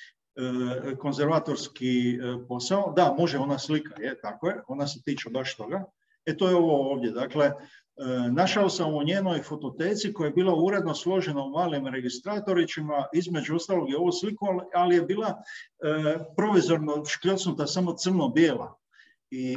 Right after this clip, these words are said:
u silnom čudu nisam znao što misliti uopće o tome. E,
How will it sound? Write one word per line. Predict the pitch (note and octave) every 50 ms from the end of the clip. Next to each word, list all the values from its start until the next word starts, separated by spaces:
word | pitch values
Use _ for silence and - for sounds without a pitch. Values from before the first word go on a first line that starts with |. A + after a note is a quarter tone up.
| C3 B2+ C3
u | C#3 C#3 C3
silnom | - - - G#3 A#3 A3+ G#3+ F3 C#3 A2
čudu | - - E3 F3+ G#3 A#3+ B3+ B3 A3+ A3+ F3+
nisam | D#3 D3 E3 F#3 - G#3+ F#3
znao | - - G#3 F#3+ E3
što | - - F#3+ G3
misliti | F3 F#3 G3+ - - C3 - - C3
uopće | B2+ A#2+ A#2+ B2 - - A2+
o | G#2+ - _
tome. | C3+ B2+ A2+ -
E, | -